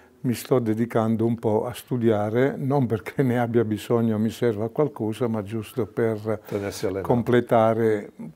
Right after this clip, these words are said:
Speaker 1: quelle conoscenze che spesso durante il lavoro, per gli impegni, ho dovuto trascurare.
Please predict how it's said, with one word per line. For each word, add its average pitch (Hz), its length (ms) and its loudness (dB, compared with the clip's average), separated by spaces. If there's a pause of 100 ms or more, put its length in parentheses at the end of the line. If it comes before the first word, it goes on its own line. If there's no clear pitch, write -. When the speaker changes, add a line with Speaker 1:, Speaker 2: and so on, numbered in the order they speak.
(160)
Speaker 1:
quelle 113 320 4
conoscenze 113 880 0
che 110 140 -2
spesso - 480 -2
durante 110 400 -4
il 110 80 0
lavoro, 110 460 0
per 104 180 -6
gli 107 120 -4
impegni, 113 680 2 (320)
ho 117 100 -4
dovuto 104 400 -2
trascurare. 98 760 -10